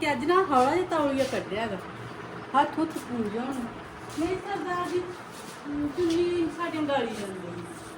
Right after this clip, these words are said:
ਕਿੰਨੀ ਮੇਰੇ ਮਾਲਕ ਮੁੱਲਾ ਜਿਹਾ ਲਾ ਲਾਂ, ਪਤਾ ਨਹੀਂ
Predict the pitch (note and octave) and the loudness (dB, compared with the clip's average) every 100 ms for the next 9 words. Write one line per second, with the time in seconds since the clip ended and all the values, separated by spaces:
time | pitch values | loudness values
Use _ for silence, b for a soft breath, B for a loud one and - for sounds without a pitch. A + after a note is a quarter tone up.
0 | - - - - - - - - - - | -14 -14 -14 -14 -14 -14 -14 -14 -12 -12
1 | - - - - - - - F4 E4 F4 | -14 -14 -16 -16 -16 -16 2 8 10 10
2 | E4+ E4 D#4 E4 F4 F4+ E4+ E4 F4 F#4 | 8 8 8 8 8 6 4 6 4 4
3 | F4+ C4 A3 B3+ C4 D4 B3+ A#3 | 6 4 4 0 -4 -4 -4 -4